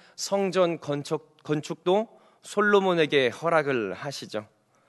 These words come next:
다윗은 기틀을 만들었다면 솔로몬은 세우는 것입니다. 칠 절부터는 이스라엘의 행정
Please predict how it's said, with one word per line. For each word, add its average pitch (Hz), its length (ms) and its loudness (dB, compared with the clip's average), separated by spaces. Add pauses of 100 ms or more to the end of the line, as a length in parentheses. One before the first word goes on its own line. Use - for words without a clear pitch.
(400)
다윗은 175 720 4
기틀을 185 560 2
만들었다면 143 960 2 (300)
솔로몬은 151 920 4
세우는 170 560 0
것입니다. 107 540 -2 (1400)
칠 240 200 2
절부터는 208 840 8
이스라엘의 190 840 6
행정 214 580 2